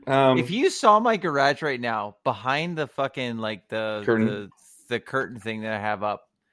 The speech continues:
Speaker 2: there is, like, two, four, six, eight, ten, twelve boxes of donated soccer equipment that I have washed, cleaned,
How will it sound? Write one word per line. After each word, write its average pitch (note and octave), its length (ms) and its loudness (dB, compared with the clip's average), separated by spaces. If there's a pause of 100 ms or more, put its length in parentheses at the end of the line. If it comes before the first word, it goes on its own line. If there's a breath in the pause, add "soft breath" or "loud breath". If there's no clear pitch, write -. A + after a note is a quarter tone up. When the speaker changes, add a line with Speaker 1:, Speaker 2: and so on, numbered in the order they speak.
(680)
Speaker 2:
there G#3 220 0
is, G#3+ 260 -4
like, A#2 440 -4 (960)
two, D3 180 -20 (100)
four, C#3+ 300 -20
six, - 400 -20
eight, D#3 220 -20 (100)
ten, C#3+ 260 -20 (160)
twelve F3 440 2
boxes C3 720 6
of G#2+ 400 -2 (640)
donated D3 840 6
soccer C3+ 600 0
equipment G#2 680 -10
that G#2+ 160 -2
I A#2+ 220 -2
have A2 240 -2
washed, A#2+ 800 2
cleaned, C3 680 -8